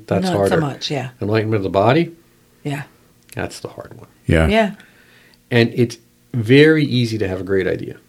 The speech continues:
Speaker 2: Yeah.
Speaker 1: And it's very easy to have a great idea and tell other people how they're supposed to implement your great idea.
Speaker 3: Or take
Speaker 2: Yeah.
Speaker 3: someone else's great idea.
Speaker 2: Yeah.
Speaker 1: Right. Take
Speaker 2: Yeah.
Speaker 3: and think you're gonna do it better.
Speaker 1: You're gonna do
Speaker 2: Yeah.
Speaker 1: it better.
Speaker 3: Oh, you've done
Speaker 2: Yeah.
Speaker 3: all the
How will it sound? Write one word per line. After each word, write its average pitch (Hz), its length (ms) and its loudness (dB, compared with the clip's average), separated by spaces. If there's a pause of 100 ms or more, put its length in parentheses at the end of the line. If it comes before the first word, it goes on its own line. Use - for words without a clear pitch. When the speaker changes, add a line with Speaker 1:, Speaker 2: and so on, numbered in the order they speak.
(120)
Speaker 2:
Yeah. 311 180 -6 (1120)
Speaker 1:
And 113 200 0
it's 98 160 -6
very 120 280 4
easy 113 180 -2
to 107 80 -2
have 92 60 -2
a 90 60 -8
great 110 180 2
idea 95 420 -2
and 87 180 -12
tell 117 220 2
other 135 160 2
people 104 380 -4
how 95 100 -2
they're 104 160 -4
supposed - 400 -10
to 104 60 -4
implement 95 400 -8
your 87 100 -12
great 87 240 -4
idea. 87 220 -2
Speaker 3:
Or 90 120 6
take - 180 4
Speaker 2:
Yeah. - 40 2
Speaker 3:
someone 92 340 2
else's 76 320 2
great 76 240 2
idea. 67 520 -4
Speaker 2:
Yeah. 247 220 2
Speaker 1:
Right. - 200 -8
Take 98 160 0
Speaker 2:
Yeah. - 120 4
Speaker 3:
and 101 100 2
think 110 200 2
you're 92 120 0
gonna 90 200 2
do 78 200 2
it 69 100 -2
better. 95 240 6
Speaker 1:
You're 135 80 10
gonna 123 160 4
do 113 80 6
Speaker 2:
Yeah. 220 140 10
Speaker 1:
it - 20 4
better. - 80 8
Speaker 3:
Oh, 131 40 10
you've 131 200 8
done 254 140 8
Speaker 2:
Yeah. 302 80 6
Speaker 3:
all - 40 0
the 104 80 0